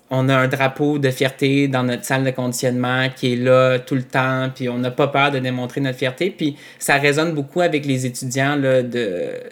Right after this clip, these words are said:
du programme, puis surtout les, les jeunes aspirants agriculteurs qui font partie de la communauté. On a toujours au moins un stagiaire, là, qui fait partie de la communauté, euh, qui participe à notre ferme, qui est chez nous pour, euh,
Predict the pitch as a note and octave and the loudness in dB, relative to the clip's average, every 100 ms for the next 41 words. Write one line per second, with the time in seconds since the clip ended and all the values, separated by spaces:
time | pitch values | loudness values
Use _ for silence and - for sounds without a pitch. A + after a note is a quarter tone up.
0 | - C3 C3 - C3+ B2+ C3+ C#3+ C#3 - | -12 -10 -8 -2 0 2 0 0 -4 -6
1 | C3 F#3 F3+ D3 B2 - - - _ - | -4 -2 2 2 0 -6 -20 -20 _ -8
2 | - C#3 C#3 C3 C#3 C#3 D3 D3+ D3+ - | 0 2 4 2 2 2 2 -2 -6 -14
3 | _ _ _ A#2 C#3 - D3+ D3 C#3+ C3+ | _ _ _ 0 0 0 0 0 -2 -4
4 | C3 C#3 C#3 C#3+ - C#3 C3+ C#3+ C3+ A2 | -4 0 2 0 -4 -8 -4 -4 -2 -6
5 | - B2 B2 B2+ A#2+ A#2+ B2+ B2 - A#2 | -6 -8 -6 -8 -8 -8 -6 -6 -8 -8
6 | G#2+ B2 A#2+ - E3 F3+ E3+ C#3+ D3 - | -6 -6 -6 -2 0 2 2 2 0 0
7 | C#3 C#3+ C#3 B2+ B2+ B2+ C3 B2+ B2 - | -2 0 -2 -2 0 0 0 -4 -6 -6
8 | B2 B2 A#2+ C3+ B2 B2 A#2+ A#2 C3 C3 | -4 -4 -6 -6 -4 -4 -4 -4 -2 -2
9 | C3 - - - A#2+ A#2 G2 C#2 G#1 G1+ | -4 -10 -20 -10 -6 -4 -6 -8 -8 -12
10 | - C#3 C3 B2+ - C#3 C3 A#2+ - C3 | -10 -4 -2 -4 -4 -2 -2 -2 -4 -2
11 | C3 B2+ A#2+ - B2 C3 C3 C3 A#2 A2+ | -2 -4 -8 -4 -2 -2 -2 -2 -2 -2
12 | B2+ B1+ | -4 -6